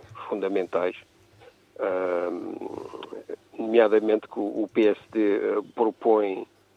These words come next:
eh, a possibilidade de confinamento ou internamento de cidadãos sem, sem qualquer decisão judicial. Ou seja, eh, por um delegado de saúde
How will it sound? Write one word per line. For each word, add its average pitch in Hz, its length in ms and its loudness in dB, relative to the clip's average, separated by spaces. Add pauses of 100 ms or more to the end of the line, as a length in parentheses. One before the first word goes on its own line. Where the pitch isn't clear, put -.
(220)
eh, 101 480 -2
a 107 60 0
possibilidade 107 560 2
de - 80 -20
confinamento 110 720 0
ou 104 60 0
internamento 104 680 0 (460)
de 120 280 -2
cidadãos 107 600 2 (540)
sem, 98 560 2
sem 107 100 2
qualquer 104 300 0
decisão 101 420 -2
judicial. 98 560 0 (160)
Ou - 80 -18
seja, - 240 -12 (760)
eh, 92 580 0 (260)
por 104 120 2
um 101 460 0
delegado 107 400 4
de - 100 -20
saúde 107 320 0